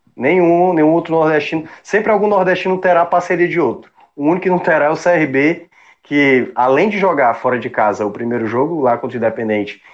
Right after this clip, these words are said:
e depois pode pegar o Paysandu, né? Ou seja, ir pro Pará duas vezes, ou no caso ir, ir pra Brasília, enfrentar o Brasiliense,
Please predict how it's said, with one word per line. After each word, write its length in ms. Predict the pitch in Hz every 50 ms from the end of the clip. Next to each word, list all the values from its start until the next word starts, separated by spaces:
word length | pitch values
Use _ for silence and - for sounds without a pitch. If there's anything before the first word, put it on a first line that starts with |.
| - _
e 60 | - 127
depois 320 | 139 131 - 185 208 208
pode 180 | 208 190 165 -
pegar 220 | 175 147 143 139
o 20 |
Paysandu, 480 | 131 - 139 139 135 - 127 120 143 190
né? 180 | 175 160 165 165
Ou 80 | 147
seja, 280 | - - 139 127 117 123
ir 100 | 131 127
pro 140 | - 143 -
Pará 400 | - - 139 127 123 127 135 147
duas 240 | 143 135 127 110
vezes, 480 | 107 110 139 170 185 180 - - - _ _ _ _ _ _ _ _
ou 160 | 123 139 151
no 80 | 143 127
caso 380 | - 120 123 123 - 120 113 127
ir, 160 | 127 120 131
ir 240 | 123 120 113 113 -
pra 180 | 113 110 113
Brasília, 480 | 107 104 113 110 107 110 120 156 165 135
enfrentar 280 | - - 117 - 123
o 20 | 113
Brasiliense, 640 | 110 113 110 104 107 107 123 147 180 180 - -